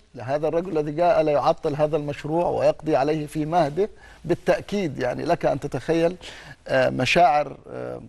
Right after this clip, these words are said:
قادة الإخوان اللي موجودين في قطر واللي موجودين في تركيا، مشاعر الإعلاميين العاملين في، آه، قنوات بتمولها قطر، سواء كانت في الدوحة، سواء كانت في اسطنبول، سواء كانت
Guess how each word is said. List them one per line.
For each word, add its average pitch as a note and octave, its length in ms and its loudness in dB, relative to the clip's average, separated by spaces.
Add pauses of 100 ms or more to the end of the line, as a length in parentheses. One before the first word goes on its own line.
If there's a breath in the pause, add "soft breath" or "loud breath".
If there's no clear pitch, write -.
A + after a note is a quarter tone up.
قادة D3+ 260 2
الإخوان C3+ 360 0
اللي B2+ 100 -4
موجودين C3 300 -4
في - 120 -12
قطر C3+ 340 0
واللي B2 220 -4
موجودين C3+ 460 -2
في C3+ 120 -8
تركيا، C#3 460 0 (320 loud breath)
مشاعر E3 500 4 (160)
الإعلاميين C#3 720 -2
العاملين C3+ 680 0
في، C3+ 380 -2
آه، B2 200 2
قنوات C3 520 2
بتمولها C#3 560 0
قطر، C3+ 320 0
سواء C#3 300 2
كانت C3+ 280 -6
في B2 160 -2
الدوحة، C3 340 -2
سواء C3 220 -2
كانت C3+ 240 -2
في - 60 -10
اسطنبول، C#3 440 -4
سواء C3+ 200 0
كانت C#3+ 260 -2